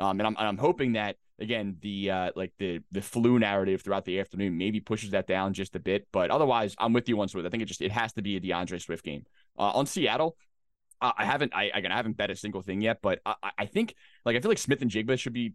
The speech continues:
in, in, in line for a lot of good work tonight too. It's just those quick slants over the middle. I mean, we just, like, that soft zone we play, it's just, we, we're, we're food right now on those, on those, on those quick slants. I mean,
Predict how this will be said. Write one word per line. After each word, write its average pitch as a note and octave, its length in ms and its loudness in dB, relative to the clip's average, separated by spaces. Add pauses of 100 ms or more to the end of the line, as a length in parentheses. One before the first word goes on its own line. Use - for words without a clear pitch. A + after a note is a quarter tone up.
(140)
in, A2+ 300 0
in, A2+ 300 2
in A2+ 120 0
line A2+ 240 2
for A2+ 240 0
a - 100 0
lot G2+ 180 0
of G2+ 60 -8
good G2 120 -4
work G2+ 100 -2
tonight G#2 240 -2
too. A#2 160 0
It's G#2+ 120 -2
just G2+ 140 -6
those A2+ 200 2
quick - 240 -2
slants A#2+ 320 0
over A2 160 -2
the G#2 80 -2
middle. G#2 260 0
I F#2+ 60 0
mean, G2 180 -4
we A2 100 -4
just, A2+ 240 -6 (220)
like, A2+ 160 2
that A#2+ 140 2
soft C#3 340 2
zone A#2 320 4
we G#2+ 100 0
play, G#2+ 460 2
it's G2 320 -10
just, G2+ 320 -2
we, G#2+ 180 -2
we're, G2 260 -2
we're G2 140 -2
food C3 380 4
right G#2+ 140 4
now F2+ 180 0
on F2 80 -2
those, F2+ 180 -4
on F#2+ 80 -4
those, F2+ 140 -4 (100)
on F#2 80 -2
those F2+ 120 -2
quick - 240 -4
slants. F#2+ 320 -2
I F2 40 -4
mean, E2+ 160 -2